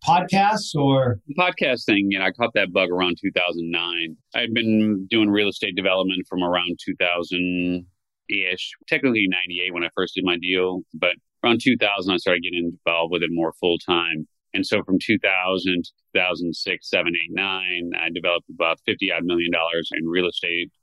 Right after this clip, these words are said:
Speaker 2: And unfortunately, in the crash, lost a few really good properties, had to give them back to the banks.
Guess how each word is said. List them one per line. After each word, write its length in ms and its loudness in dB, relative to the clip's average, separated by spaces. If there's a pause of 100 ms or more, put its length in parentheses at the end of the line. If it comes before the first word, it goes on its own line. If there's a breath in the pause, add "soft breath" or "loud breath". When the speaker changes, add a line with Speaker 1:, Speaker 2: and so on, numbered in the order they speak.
(140)
Speaker 2:
And 100 -4
unfortunately, 600 2
in 60 -4
the 80 -4
crash, 560 0
lost 360 -2
a 100 -8
few 160 2
really 240 2
good 200 0
properties, 680 -2
had 100 0
to 60 -2
give 140 -4
them 100 -2
back 200 -2
to 60 -10
the 60 -10
banks. 440 -2